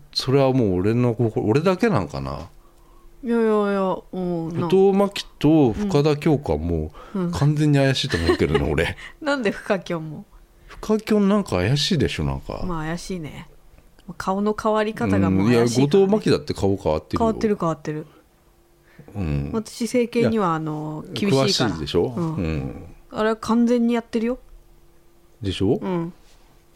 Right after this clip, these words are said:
Speaker 1: でもさ、整形もそうだけど、最近だからそれはもうエスエヌエスでもそうだけどさ、
Speaker 2: うん。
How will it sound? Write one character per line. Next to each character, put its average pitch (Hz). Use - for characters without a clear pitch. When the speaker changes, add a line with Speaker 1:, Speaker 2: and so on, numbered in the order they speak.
Speaker 1:
で 143
も 110
さ、 80
整 160
形 185
も 180
そ 208
う 190
だ 104
け 82
ど、 76
最 127
近 139
だ 123
か 95
ら -
そ 123
れ 123
は 123
も 123
う 104
エ 104
ス -
エ 117
ヌ 120
エ 123
ス -
で 82
も 76
そ 95
う 95
だ 90
け 82
ど 62
さ、 67
Speaker 2:
う 214
ん。 190